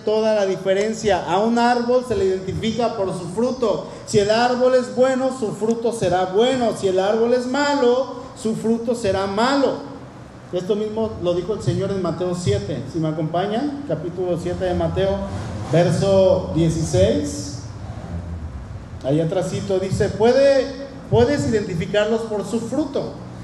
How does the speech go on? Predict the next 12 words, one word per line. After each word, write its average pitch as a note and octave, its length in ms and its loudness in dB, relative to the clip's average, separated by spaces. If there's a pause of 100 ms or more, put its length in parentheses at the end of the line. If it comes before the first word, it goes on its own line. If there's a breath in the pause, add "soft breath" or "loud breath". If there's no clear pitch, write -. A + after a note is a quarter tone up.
(120 loud breath)
es G#3 180 2
decir, B3+ 480 2
por G#3 120 2
la G3 100 4
manera G3+ 360 0
en B3 100 -2
que A#3+ 100 0
se F3+ 240 -2
comportan. E3+ 1000 2 (100)
¿Acaso B3 600 2
puedes C#4 400 6
recoger A#3 640 2